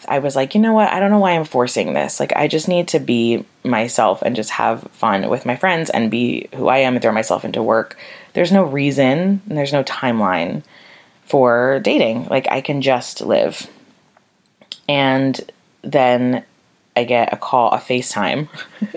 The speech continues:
<laughs> from my friend who is like, "I have this guy that I was hanging out with, and he is really funny, he's making me laugh." And I just immediately was like, "Janine, I think you need to meet this person.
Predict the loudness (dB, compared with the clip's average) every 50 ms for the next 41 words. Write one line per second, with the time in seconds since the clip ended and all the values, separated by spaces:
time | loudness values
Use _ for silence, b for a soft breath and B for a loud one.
0 | -10 -10 -12 -20 _ -14 -10 -8 -8 -6 -6 -8 -10 -12 -16 _ _ -4 -2 0
1 | 0 0 0 0 0 -2 0 0 2 0 0 -2 -2 -4 -6 -8 _ _ _ _
2 | _ _ _ -10 -4 0 0 2 2 2 2 0 0 -2 -4 _ _ _ _ _
3 | _ _ -4 -4 -2 0 0 2 2 2 2 0 -2 -6 -16 -20 _ _ _ _
4 | _ _ _ _ -2 0 2 2 2 2 2 0 0 0 0 0 0 0 -2 -4
5 | -4 -8 -12 _ _ _ _ _ _ -2 0 2 2 2 2 2 2 0 0 -2
6 | -4 -6 -8 _ _ _ _ _ _ _ _ _ _ -8 -6 -6 -4 -2 -2 0
7 | 0 2 2 2 2 2 2 2 0 -2 -6 -12 -10 -8 -6 -4 -4 -4 -6 -8
8 | -10 -10 -8 -6 -4 -2 -2 -2 -2 -4 -4 -2 0 0 0 0 -2 -2 0 0
9 | 0 0 0 -2 -2 -2 -2 -2 0 0 0 0 0 0 -2 -4 -4 -2 -2 -2
10 | -2 -2 -2 -4 -6 -4 -4 -2 -2 -2 0 0 0 2 2 2 2 0 0 2
11 | 0 0 0 -2 -6 -8 -4 -2 0 0 0 -2 -4 -6 -6 -6 -6 -4 -4 -6
12 | -6 -6 -8 -10 -10 -8 -8 -8 -8 -10 -10 -10 -10 -8 -8 -8 -8 -8 -8